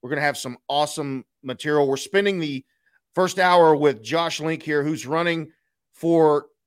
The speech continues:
state rep in District one fifty-two. Now, Josh, you were a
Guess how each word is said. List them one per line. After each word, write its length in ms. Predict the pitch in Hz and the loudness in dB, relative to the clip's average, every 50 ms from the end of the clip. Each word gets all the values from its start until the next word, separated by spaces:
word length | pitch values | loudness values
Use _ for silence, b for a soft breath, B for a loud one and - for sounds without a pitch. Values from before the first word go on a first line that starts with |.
| _ _ _ _ _ _ | _ _ _ _ _ _
state 380 | - - - - 190 196 196 160 | -16 -8 -4 -2 -2 -2 -2 -2
rep 360 | 156 170 185 170 - - - | 0 2 2 2 2 -2 -6
in 100 | 139 143 | -10 -8
District 320 | 135 165 160 - 165 - 131 | -6 -8 -8 -8 -12 -8 -4
one 200 | 151 180 196 185 | -4 -4 -4 -4
fifty-two. 680 | - - 185 175 - 139 - - - 180 165 143 131 | -6 -8 -8 -8 -8 -16 -12 -6 -4 -2 -2 -2 -2
Now, 160 | 120 135 143 | -2 -4 -6
Josh, 400 | 135 110 - 220 233 247 - - | -4 -2 0 0 0 0 -2 -4
you 220 | 202 240 285 302 285 | -2 -2 0 0 -2
were 420 | 254 196 190 202 202 196 196 180 - | -2 0 0 2 2 2 0 0 0
a 460 | 175 165 165 165 156 151 143 135 135 | 0 2 2 2 0 -2 -2 -4 -8